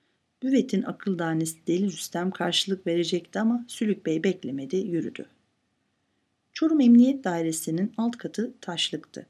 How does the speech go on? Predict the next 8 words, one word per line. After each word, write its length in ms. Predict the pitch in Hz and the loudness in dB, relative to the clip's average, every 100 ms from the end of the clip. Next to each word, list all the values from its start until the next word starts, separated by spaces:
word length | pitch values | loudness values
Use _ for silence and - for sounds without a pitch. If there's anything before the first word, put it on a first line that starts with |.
| _ _ - | _ _ -14
serindi. 640 | - 180 165 156 135 143 _ _ _ _ _ _ _ _ _ _ _ _ | -2 -2 0 -4 -6 -10 _ _ _ _ _ _ _ _ _ _ _ _
Rastladığı 580 | 208 208 - 233 262 294 | -4 -2 -2 0 2 2
bir 160 | 208 165 | 0 -2
polise 500 | - 151 - 247 - | -4 -6 -4 -6 -4
başkomiser 640 | 233 - - 175 - 208 | -4 -2 -4 -4 -4 -4
İhsan 440 | 190 - - 190 160 | -4 -6 -4 -2 -2
Bey'i 160 | 135 | -6
sordu. 480 | 135 - 175 - - | -8 -10 -10 -10 -14